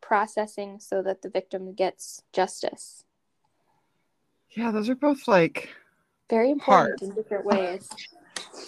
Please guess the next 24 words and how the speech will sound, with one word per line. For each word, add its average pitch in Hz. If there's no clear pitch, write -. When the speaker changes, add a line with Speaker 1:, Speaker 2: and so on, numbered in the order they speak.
Speaker 2:
They 208
are. 170
Um, 392
I 254
feel 311
like 370
I 220
would 214
probably 214
do 196
the 196
crime 170
scene 185
investigation 175
just 170
because, 190
like, 160
I'm 175
more, 170
like, 147
detail 190
oriented 196
and, 165
like, 156